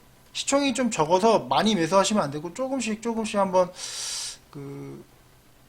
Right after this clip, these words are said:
저가에 매집을 해보시면 괜찮을 것 같습니다. 그리고 제가 계속 말씀드리지만 이런 식으로 급등을 하면 매도를 하고 다시 좀 저가에 모아보는 거. 이거 아마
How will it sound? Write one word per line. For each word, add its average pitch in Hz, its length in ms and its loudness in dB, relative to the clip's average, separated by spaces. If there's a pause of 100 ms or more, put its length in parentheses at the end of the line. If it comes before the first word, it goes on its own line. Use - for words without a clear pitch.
(560)
저가에 170 800 2 (100)
매집을 196 440 0
해보시면 190 760 0
괜찮을 190 420 2
것 175 80 -4
같습니다. 127 480 -8 (360)
그리고 151 440 -6 (240)
제가 143 180 -6
계속 180 320 0
말씀드리지만 151 960 -2 (480)
이런 190 260 -2
식으로 180 300 0
급등을 196 460 -2
하면 190 580 2 (520)
매도를 165 720 -4
하고 185 580 0 (180)
다시 156 300 -6
좀 170 140 -10
저가에 185 760 2 (260)
모아보는 151 800 -2
거. 127 120 -10
이거 196 180 2
아마 202 360 8